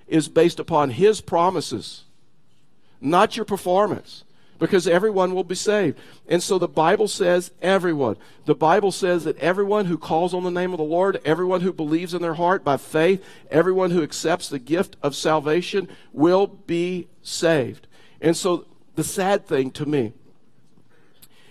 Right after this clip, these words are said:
and, and it was true in my Christian life for a number of years,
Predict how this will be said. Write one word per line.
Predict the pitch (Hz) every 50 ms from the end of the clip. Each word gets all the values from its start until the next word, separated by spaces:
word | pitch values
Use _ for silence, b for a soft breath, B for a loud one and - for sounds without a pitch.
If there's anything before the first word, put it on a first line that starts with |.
| b
and, | b 160 175 165
and | 147 185 190 190
it | 196 185
was | 180 165 -
true | - 208 208 202
in | 190 175
my | 165 165 175 180
Christian | - - 190 175 160 - 170 156
life | 156 156 156 160 160
for | - 160 139
a | 139
number | 147 160 165 170 165 160 143
of | 131 117
years, | 131 143 135 120 107 107 - -